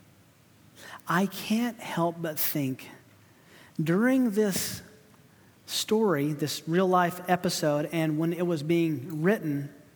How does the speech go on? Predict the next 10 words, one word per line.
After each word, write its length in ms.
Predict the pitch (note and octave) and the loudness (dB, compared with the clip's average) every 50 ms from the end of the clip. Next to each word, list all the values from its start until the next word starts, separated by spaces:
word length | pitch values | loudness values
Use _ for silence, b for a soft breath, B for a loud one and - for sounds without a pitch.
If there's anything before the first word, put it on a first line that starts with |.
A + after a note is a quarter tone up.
| _ _ _ _ _ _ _ _ _ - | _ _ _ _ _ _ _ _ _ -16
by 80 | - B2 | -14 -12
Samuel, 680 | - - - G#3+ G#3 F#3+ F#3 F3 D#3 C#3+ C3+ C3 A#2+ - - - - - - - - - - - _ _ _ B B B B B B B B B B _ _ _ _ _ _ - - - - - _ _ _ - _ _ _ _ _ - - _ | -8 -4 0 2 2 2 2 2 0 0 -2 -6 -8 -12 -16 -20 -20 -20 -20 -20 -20 -20 -20 -20 _ _ _ B B B B B B B B B B _ _ _ _ _ _ -20 -20 -20 -20 -20 _ _ _ -20 _ _ _ _ _ -20 -10 _
that 180 | - E3+ D#3+ - | -2 -2 0 0
there 100 | E3+ D#3 | 0 0
might 460 | D#3 D#3 E3 E3 F#3 G#3+ A3 G#3 - | 0 0 0 0 -2 -2 -4 -4 -4
not 260 | F#3+ F#3 F3+ F3 F3 | -2 -2 0 0 0
have 120 | F3 D#3+ D#3 | -2 -2 -2
been 120 | E3+ D#3+ D3 | -2 -4 -4
a 60 | C3 | -4
smile 920 | - - - - - - E3 E3 E3 E3+ E3 D#3+ C#3+ C3 B2 A#2 A2+ A2 | -4 -6 -4 -4 -4 -2 -2 -2 0 0 -2 -2 -2 -4 -6 -8 -10 -14